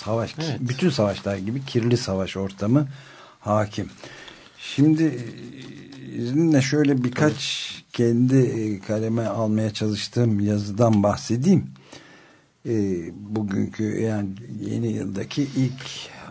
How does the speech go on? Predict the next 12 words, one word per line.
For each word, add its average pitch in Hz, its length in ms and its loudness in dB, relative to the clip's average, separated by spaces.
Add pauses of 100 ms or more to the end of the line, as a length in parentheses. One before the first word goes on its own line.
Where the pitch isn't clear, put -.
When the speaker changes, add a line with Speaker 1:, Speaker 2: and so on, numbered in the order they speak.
(320)
Speaker 1:
e, - 600 -14
açık - 240 -10 (880)
radyonun 110 520 2
da 127 200 2
bülteni, 107 540 2 (260)
e, 78 60 -14 (580)
newsletter 104 600 2
dedikleri 90 540 -4 (140)
türden 98 760 0
denemelerden 101 1300 0
birini 107 520 6
de 98 140 -6